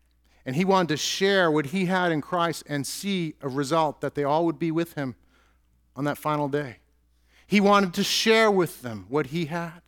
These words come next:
This heart of love had, had changed him, and it made him eager to do whatever it takes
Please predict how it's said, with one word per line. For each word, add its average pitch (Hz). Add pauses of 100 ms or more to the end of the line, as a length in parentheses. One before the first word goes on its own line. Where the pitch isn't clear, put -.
(400)
This 180
heart 196
of 160
love 165
had, 151 (240)
had 165
changed 214
him, 135 (180)
and 165
it 175
made 196
him 202
eager 226
to 170
do 196
whatever 214
it -
takes -